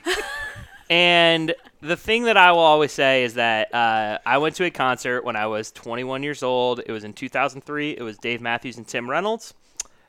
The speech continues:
It was at Appalachian State University, on the campus of Appalachian State University, and they played for about three hours and fifteen minutes, and it was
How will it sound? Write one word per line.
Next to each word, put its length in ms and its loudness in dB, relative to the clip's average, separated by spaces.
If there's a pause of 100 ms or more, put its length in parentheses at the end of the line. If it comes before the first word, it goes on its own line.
(100)
It 120 -2
was 200 -6
at 200 2
Appalachian 520 0
State 320 -4
University, 500 -8
on 100 -4
the 60 -10
campus 460 -6
of 80 -8
Appalachian 500 -2
State 300 -6
University, 640 -8 (480)
and 140 -4
they 80 -2
played 280 -4
for 80 -8
about 220 -4
three 220 -4
hours 220 2
and 100 -16
fifteen 440 -8
minutes, 460 -8 (540)
and 260 -4
it 180 -4
was 580 -2